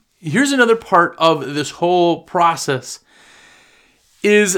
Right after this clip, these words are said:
the follow-up is more important than all this. So we're planning and laying the groundwork for this. That's why you save all that information. But it allows you to now have a sheet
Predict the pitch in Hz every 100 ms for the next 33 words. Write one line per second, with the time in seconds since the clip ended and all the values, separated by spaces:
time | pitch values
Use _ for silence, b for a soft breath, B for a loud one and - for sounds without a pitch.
0 | 170 156 151 - 196 220 220 196 180 165
1 | 185 170 139 175 156 156 147 135 127 -
2 | 143 190 196 190 202 214 220 165 139 151
3 | 175 208 214 214 190 160 170 160 139 110
4 | - 87 76 - - - - b b b
5 | - 165 185 165 156 151 160 160 151 143
6 | 135 135 135 131 127 139 135 127 131 131
7 | 131 127 160 151 165 160 190 220 180 214
8 | - 185 175 147 170 190 214 208 220 -
9 | - 254 165 -